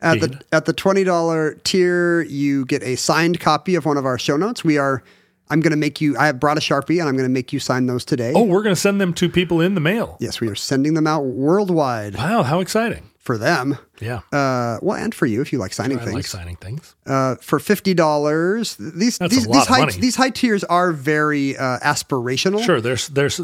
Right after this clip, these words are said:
Speaker 2: specific to people that, that have, um, have a little bit more money to share.
Speaker 1: Well, and they're specific to people who, like, you know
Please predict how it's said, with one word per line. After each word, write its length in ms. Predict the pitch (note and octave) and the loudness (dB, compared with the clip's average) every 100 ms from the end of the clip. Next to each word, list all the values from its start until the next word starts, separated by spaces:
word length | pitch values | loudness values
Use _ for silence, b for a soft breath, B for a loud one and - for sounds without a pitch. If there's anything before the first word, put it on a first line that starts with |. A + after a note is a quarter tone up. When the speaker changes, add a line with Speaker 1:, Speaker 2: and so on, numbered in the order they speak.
| C3 - | -10 -10
Speaker 2:
specific 580 | - - D#3+ C#4+ F3+ - | -6 -4 0 0 0 -2
to 100 | C#3+ | 0
people 300 | F3 D3+ B2+ | 0 0 0
that, 260 | A#2+ A#2+ | -2 -2
that 300 | C#3+ B2+ B2 | -6 -6 -4
have, 340 | C#3+ C#3 A#2+ A#2 | -2 -2 -2 -4
um, 400 | A#2 A2 G#2+ A#2+ - | -4 -4 -8 -12 -2
have 160 | G#3 | 0
a 40 | F3+ | 2
little 220 | F3+ G3+ | 2 2
bit 160 | C3+ A#2 | 0 0
more 180 | A#2 | -2
money 260 | A2 B2 A2+ | -2 -2 -4
to 120 | E2+ | -8
share. 160 | - - | -12 -2
Speaker 1:
Well, 100 | A#3+ | 2
and 60 | A#3 | 2
they're 80 | A3+ | 2
specific 380 | - G#3+ A#3 | 0 0 0
to 60 | F#3+ | 0
people 340 | F3+ F3+ E3 | 0 0 0
who, 220 | D3+ E3 D#3 | 4 4 4
like, 480 | C#3 B2 A2+ - - | 0 -2 -4 -10 0
you 140 | F#3 | 2
know 300 | A#2+ F#2+ - | 2 -4 -10